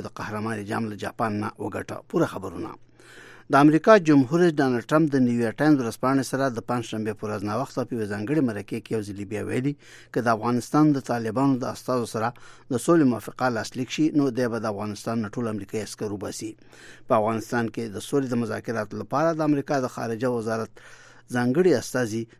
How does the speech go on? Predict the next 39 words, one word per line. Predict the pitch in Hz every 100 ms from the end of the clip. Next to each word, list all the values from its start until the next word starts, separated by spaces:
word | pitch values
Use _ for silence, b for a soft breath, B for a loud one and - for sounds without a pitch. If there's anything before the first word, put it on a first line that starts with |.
| -
زلمي | 120 127 135
خلیلزاد | - 113 110 98 123 151 135
د | -
قطر | 120 127 107
په | 107
پایتخت | 110 104 127 131 113
دوحه | 107 95 127 -
کې | 185 - - -
د | 131
طالبانو | 147 156 165 160 123
سره | 123
د | 113
خبرو | 117 120 117
نه | 117
وروسته | 113 - 107
ویلي | 120 135
چې | 143 113
دواړو | 120 110 -
خواوې | 127 143 156
د | 120
هغه | 113 -
په | 113
وینا | 104 135 147
په | 143
اصولي | 120 143 165 156
توګه | 117 117
د | 107 110
یوې | 113 -
تګلارې | 107 107 123 120 117
په | 110
ټاکلو | 104 117 113
سره | 127
لا | 98 -
شوي | 107 95
دي. | 98 b b b b
د | 131 107
ریپورټونو | 104 101 113 104
له | 120
مخې | -